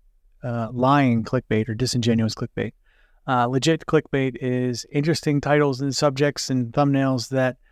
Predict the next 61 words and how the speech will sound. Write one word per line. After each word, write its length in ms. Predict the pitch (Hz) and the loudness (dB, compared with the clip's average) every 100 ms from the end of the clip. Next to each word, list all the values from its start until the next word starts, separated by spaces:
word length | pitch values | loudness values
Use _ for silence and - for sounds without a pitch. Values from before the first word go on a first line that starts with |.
| _ _ | _ _
make 240 | 139 139 - | -2 -2 2
you 80 | 139 | 2
wanna 160 | 135 | 2
watch 280 | 139 143 - | 0 0 -2
a 60 | 131 | 0
video, 440 | 156 156 160 160 | 0 2 4 2
but 240 | 135 143 | 0 -4
the 120 | - 127 | -2 -2
video 460 | 147 147 143 135 | 0 2 2 0
delivers 540 | 123 131 135 139 135 123 | -2 -2 -2 0 0 0
on 200 | 131 127 | 0 0
that 180 | 120 - | -4 0
promise. 520 | 151 170 185 - - _ _ _ _ | 2 2 0 -4 -10 _ _ _ _
Um, 320 | 135 131 131 135 | -2 0 -2 -2
and 220 | 139 139 | 0 2
then 220 | 139 139 | 2 2
the, 500 | 135 135 135 131 131 | 2 2 2 2 0
um, 460 | 131 127 127 123 123 | -2 -2 -2 -4 0
the 100 | 139 | 4
other 180 | 175 180 | 4 4
side 280 | - 127 127 | 2 0 0
of 80 | |
it 140 | 135 127 | -4 -4
is 320 | 135 131 123 | -2 -2 -2
the 140 | 123 131 | -4 -2
stuff 340 | - 139 - | 0 0 0
where 140 | 131 | 0
it's 180 | 127 - | 0 0
like, 220 | 135 123 - | 0 0 -2
"I, 300 | 135 123 135 | -2 0 0
I 20 | 135 | 0
just 160 | 139 | 0
want 140 | 143 127 | 0 -2
you 80 | |
to 40 | 123 | -2
click 200 | 139 127 | -4 -2
on 40 | |
my 120 | 120 | -2
stuff," 360 | 120 131 120 - - | 0 0 -2 -4 -8
and 300 | 120 120 113 - | -4 -4 -6 -8
you, 140 | 139 | -2
what 220 | 139 131 | 0 0
you 80 | 139 | -2
get 280 | 120 131 - - | 2 0 0 -4
on 80 | |
the 80 | 120 | 0
other 140 | 120 117 | 2 2
side 200 | 131 120 | 2 2
of 60 | |
it 100 | 120 | 0
may 140 | 120 123 | 0 0
not 140 | 120 | 0
even 160 | 113 110 | -2 -4
be 100 | 110 | -2
relevant. 400 | 117 120 117 - _ _ _ _ | 0 0 -4 -8 _ _ _ _
They 80 | 131 | -2
may 120 | 127 | 2
never 220 | 123 120 | 2 2
answer 320 | 117 120 - 117 | 0 -2 0 -2
the 80 | |
question. 480 | 117 - - - 113 | 0 -2 -2 -4 -8